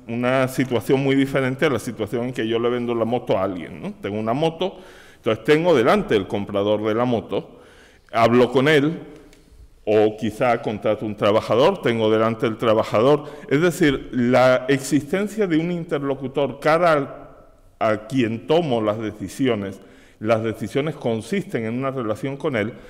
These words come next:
sirve, por así llamar, de moderador ético de mis decisiones. Me obliga a tomar al otro en cuenta en las decisiones. Eso en finanzas puede no ocurrir. Hasta tal punto puede no ocurrir que muchas decisiones son tomadas por ordenadores,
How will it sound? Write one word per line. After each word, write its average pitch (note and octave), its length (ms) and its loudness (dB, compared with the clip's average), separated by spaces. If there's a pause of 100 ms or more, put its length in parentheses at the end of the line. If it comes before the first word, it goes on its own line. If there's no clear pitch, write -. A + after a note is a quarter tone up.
(180)
sirve, E3+ 400 2
por D3 200 0
así B2 200 0
llamar, C#3 460 2
de A#2+ 180 2
moderador A2+ 600 4
ético F#2+ 540 -2
de G2+ 80 0
mis F#2+ 180 -6
decisiones. F2+ 840 -6 (500)
Me B2 240 4
obliga A#2+ 560 2
a A#2 160 2
tomar B2 280 4
al A#2 180 6
otro B2 260 -2
en G2 120 -6
cuenta G#2+ 440 -2
en F#2+ 120 -2
las F#2 120 -4
decisiones. F2 840 -8
Eso C3+ 240 -2
en D#3+ 80 -4
finanzas C3+ 580 -2
puede B2 220 4
no A#2 160 0
ocurrir. A#2 420 0 (320)
Hasta A2+ 340 4
tal B2+ 240 2
punto D3 320 0
puede A#2 220 4
no B2 140 2
ocurrir D3 340 -2
que B2 220 0
muchas C3 360 0
decisiones C3+ 640 0
son A2+ 200 -2
tomadas A2 320 0
por A2 180 -2
ordenadores, A2+ 800 0